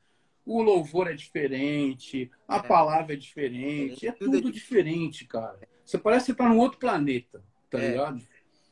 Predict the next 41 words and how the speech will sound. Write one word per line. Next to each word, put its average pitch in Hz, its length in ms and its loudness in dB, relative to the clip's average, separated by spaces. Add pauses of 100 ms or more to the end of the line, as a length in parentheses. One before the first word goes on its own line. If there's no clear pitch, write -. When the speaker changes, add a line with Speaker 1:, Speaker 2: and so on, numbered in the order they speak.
(220)
Speaker 1:
E 226 80 -2
aí, 262 140 0
quando, 262 240 0
quando 277 180 2
eu 254 80 2
cheguei 185 320 0
aqui - 160 -2
no 160 120 -2
Brasil, 170 580 0
eu 196 160 4
fui 220 240 -4
em - 20 0
alguma, 214 400 -2
eu 196 300 -4
fui 240 280 -4
visitar 214 360 -2
algumas 185 400 2
igrejas, 151 640 -4
mano. 165 360 -2
Speaker 2:
Uhum. 196 60 -16 (380)
Uhum. 165 280 -12
Speaker 1:
Essas 214 400 -2
músicas 208 360 2
de 156 80 -10
quinze 170 360 -2
minutos 147 480 0
que - 80 -10
não 143 80 -2
acaba 131 320 0
nunca, 170 260 0
eu 240 60 0
levanto 220 400 2
e - 20 -8
vou 208 140 2
no 220 40 -2
banheiro, 165 600 -2
vou 160 100 -8
lá 160 160 2
fora. 151 720 0 (280)
Speaker 2:
<laughs> - 520 -8
Speaker 1:
Mano, 269 560 2